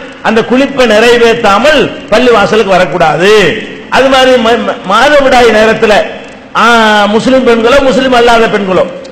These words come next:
அவங்க அந்த பள்ளிவாசலுக்குள்ள முஸ்லிம் பெண்களும் வரக்கூடாது அப்படின்னு சட்டம் இருக்கே தவிர முஸ்லிமும் அல்லாத யாரும் பள்ளிவாசலுக்கு வரக்கூடாது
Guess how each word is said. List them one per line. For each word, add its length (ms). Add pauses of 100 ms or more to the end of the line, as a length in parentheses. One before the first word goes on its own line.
அவங்க 320
அந்த 180
பள்ளிவாசலுக்குள்ள 720
முஸ்லிம் 320
பெண்களும் 260
வரக்கூடாது 440 (360)
அப்படின்னு 340
சட்டம் 380
இருக்கே 280
தவிர 540 (460)
முஸ்லிமும் 580
அல்லாத 500
யாரும் 420
பள்ளிவாசலுக்கு 480
வரக்கூடாது 840